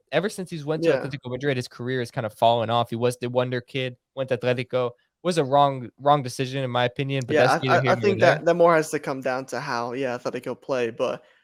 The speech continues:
Speaker 2: Joao Felix had just how he plays. He's such a dynamic player.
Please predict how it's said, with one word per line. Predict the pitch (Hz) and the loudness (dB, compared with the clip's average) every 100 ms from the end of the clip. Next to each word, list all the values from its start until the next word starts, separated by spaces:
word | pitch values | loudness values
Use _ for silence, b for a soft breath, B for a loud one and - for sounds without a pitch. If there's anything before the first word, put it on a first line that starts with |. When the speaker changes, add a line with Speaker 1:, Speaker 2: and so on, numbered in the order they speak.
| - | 4
Speaker 2:
Joao | 175 180 | 6 6
Felix | 208 190 151 139 - _ _ _ _ _ _ _ | 4 2 2 -2 -16 _ _ _ _ _ _ _
had | - 160 | -4 -4
just | 147 165 | -4 0
how | 147 | 0
he | 143 | 0
plays. | 151 147 | -4 -6
He's | 156 | -10
such | 175 151 | -10 -6
a | |
dynamic | 143 123 113 - | -4 -4 -8 -8
player. | 131 127 135 | -8 -6 -8